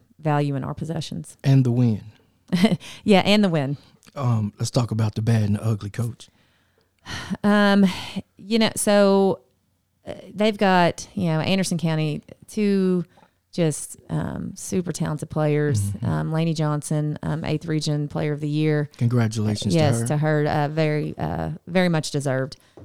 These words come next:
Speaker 1: um, on her part. Um, but also Jenna Satterley, I think she's really underrated for them. Um, I don't think people realize just how good that kid is.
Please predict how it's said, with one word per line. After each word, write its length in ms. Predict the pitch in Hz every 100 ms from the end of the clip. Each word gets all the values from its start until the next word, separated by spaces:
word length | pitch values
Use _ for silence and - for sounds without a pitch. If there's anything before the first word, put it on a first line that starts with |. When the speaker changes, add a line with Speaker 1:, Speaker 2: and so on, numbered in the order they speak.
| - -
Speaker 1:
um, 240 | 170 147 -
on 160 | 156
her 160 | 143 143
part. 380 | - - - - _ _ _ _
Um, 520 | 170 156 147 143 143 - - - -
but 200 | 165 165
also 280 | 160 -
Jenna 220 | 160 160 156
Satterley, 520 | - 151 151 147 143
I 60 |
think 180 | 147 156
she's 200 | - 160
really 340 | 160 170 165 165
underrated 600 | 156 151 143 143 147 139
for 160 | - 147
them. 420 | 143 143 139 139 _ _ _ _ 170
Um, 260 | 156 147
I 100 | -
don't 180 | 160 165
think 140 | 165 156
people 240 | 156 151
realize 420 | 147 147 147 139
just 160 | 147 -
how 120 | 151
good 180 | 147 143
that 140 | 151 156
kid 200 | 143 143
is. 300 | 143 135